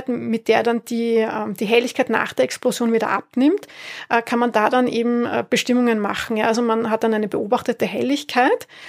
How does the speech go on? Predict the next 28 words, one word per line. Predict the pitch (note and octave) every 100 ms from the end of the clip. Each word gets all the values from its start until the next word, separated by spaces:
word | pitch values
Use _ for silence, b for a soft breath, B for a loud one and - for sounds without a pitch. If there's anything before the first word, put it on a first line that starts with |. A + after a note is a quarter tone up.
| B B
und | A#3+ A3+
man | A3+
weiß | A3+ A#3
aber | G#3+
die | A#3
wahre | - A3 B3
Helligkeit | C4 C4 - - B3+ C4+
und | C4 A#3
kann | - A3+ A#3
dann | A#3+
eben, | A#3 A3+ A#3+ A#3+
ähm, | - A3 A3+ A#3 B3 -
auf | A3+
die | B3
Entfernung | A#3 - G#3+ A#3
der | A3+
Supernova | - A3+ B3 A3+ G#3 G#3+
eben | - C#4+
auch | -
schließen. | - G#3+ G3 - G#3
Ja? | G3+
Und | A3
auch | - A3+
aus | A3+ -
dem | A3+
Spektrum | - - G#3 - A3+ A#3+
der | A#3 A#3 A#3 A3+
Sternexplosion | - A#3 A#3 A#3 - A#3+ - A#3+ B3